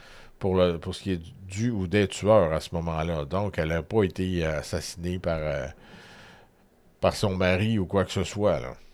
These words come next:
Comme je le disais tantôt, ça nous ramène,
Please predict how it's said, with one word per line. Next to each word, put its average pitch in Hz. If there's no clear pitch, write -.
Comme 107
je 98
le 104
disais 101
tantôt, 101
ça 117
nous 110
ramène, 110